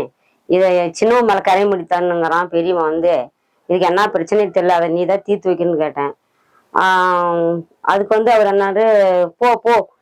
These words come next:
எல்லாம் பண்றேன்" அப்படின்னாரு. "ஏன் சாமி போ, போ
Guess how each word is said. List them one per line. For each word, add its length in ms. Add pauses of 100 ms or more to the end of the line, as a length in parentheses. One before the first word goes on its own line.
(160)
எல்லாம் 200
பண்றேன்" 400 (180)
அப்படின்னாரு. 560 (680)
"ஏன் 160
சாமி 220
போ, 200
போ 140